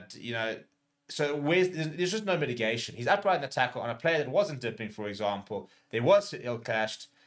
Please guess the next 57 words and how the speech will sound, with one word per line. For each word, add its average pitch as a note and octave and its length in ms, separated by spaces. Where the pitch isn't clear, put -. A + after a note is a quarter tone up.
and, A2 560
um, G#2+ 580
and A#2 160
it's A#2 140
a - 20
red A2+ 160
card, G#2+ 320
I G2 60
think, G#2 200
at F2+ 80
the G2 60
end G2+ 120
of F2 60
the - 60
day. G2 260
Um, G2 360
so, C3+ 520
yeah, D3 220
I C#3+ 60
don't F3+ 120
think F#3 80
we E3 60
can C#3+ 140
really C#3 260
argue C#3 260
about C#3 360
the B2+ 80
fact C#3 240
that B2+ 120
the B2+ 80
matter B2+ 240
is A#2+ 120
there A#2+ 140
was, B2 300
um, A#2+ 280
head A#2 320
contact, A2+ 560
and, A2+ 480
um, G#2+ 380
you A2+ 140
know, G#2+ 240
once C3 260
that B2 200
is A#2+ 100
the G#2+ 80
case, B2 480
you A#2+ 140
know, A#2 60
he B2 240
went C3 200
to B2 40
the B2+ 60
bin B2 120
in A2+ 100
a A#2 40
yellow A#2 240
card, C3 380